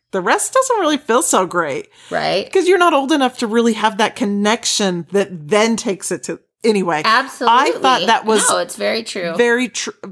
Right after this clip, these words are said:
Speaker 1: like, just so good for young girls to hear that, that, yeah, pleasure's pleasure, it's there, but
Speaker 2: There's more to it.
Speaker 1: Yeah, there's more to it than just the physical side.
Speaker 2: Right.
Speaker 1: And she explains that with Maddie, that it's kind of
Speaker 2: In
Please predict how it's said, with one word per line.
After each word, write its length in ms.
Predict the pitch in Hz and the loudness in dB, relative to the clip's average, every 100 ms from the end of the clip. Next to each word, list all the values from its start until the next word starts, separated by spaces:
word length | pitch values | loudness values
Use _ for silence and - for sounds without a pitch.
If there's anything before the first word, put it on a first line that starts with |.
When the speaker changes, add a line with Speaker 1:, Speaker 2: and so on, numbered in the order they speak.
| - - | -14 -2
Speaker 1:
like, 340 | 214 208 - | 0 0 -4
just 220 | - 240 | -2 0
so 200 | - 233 | 2 2
good 240 | 202 226 190 | 2 0 0
for 240 | - 208 | -4 -4
young 340 | 208 196 190 185 | 0 0 0 -2
girls 540 | 180 180 196 220 - | -2 0 0 -2 -4
to 160 | - 196 | -6 -8
hear 320 | - 226 202 | -4 0 0
that, 300 | 160 147 - 175 | 0 -4 -4 -2
that, 340 | 202 170 - _ _ - _ _ _ _ _ _ _ _ _ _ _ _ _ - | 0 0 -2 _ _ -20 _ _ _ _ _ _ _ _ _ _ _ _ _ -12
yeah, 340 | 185 220 320 330 - | -4 0 0 -2 -2
pleasure's 480 | 196 269 311 302 | 0 2 2 0
pleasure, 460 | - 240 269 262 214 | 0 2 2 4 4
it's 200 | 196 - | 2 0
there, 440 | 240 254 196 190 _ _ _ _ _ | 2 4 2 0 _ _ _ _ _
but 260 | 226 202 - _ _ - | 0 0 -4 _ _ -20
Speaker 2:
There's 300 | - 185 185 | -12 -10 -8
more 500 | 185 180 180 170 160 | -8 -4 2 2 2
to 260 | 180 170 151 | -2 -4 -2
it. 200 | 127 185 | 0 2
Speaker 1:
Yeah, 140 | 185 | 2
there's 260 | 175 208 202 | 4 2 2
more 180 | 214 | 0
to 220 | 208 233 196 | 0 2 2
it 140 | 175 | 2
than 160 | 185 170 | 0 0
just 220 | 175 - | -2 -2
the 60 | |
physical 440 | 180 165 160 - - | -2 -2 -2 -6 -4
side. 460 | - - - - - | -2 -2 -6 -10 -4
Speaker 2:
Right. 340 | 180 175 170 | 0 2 2
Speaker 1:
And 80 | - | 0
she 240 | - 190 | 0 2
explains 540 | 180 - - 185 170 - | 2 0 0 0 0 -2
that 180 | 151 - | -2 -2
with 220 | 151 - | -4 -6
Maddie, 440 | 175 147 156 151 - - | -8 -6 -6 -8 -10 -4
that 140 | 160 | -2
it's 160 | 151 - | -2 -4
kind 200 | 175 170 | -6 -4
of 60 | |
Speaker 2:
In 80 | 165 | 0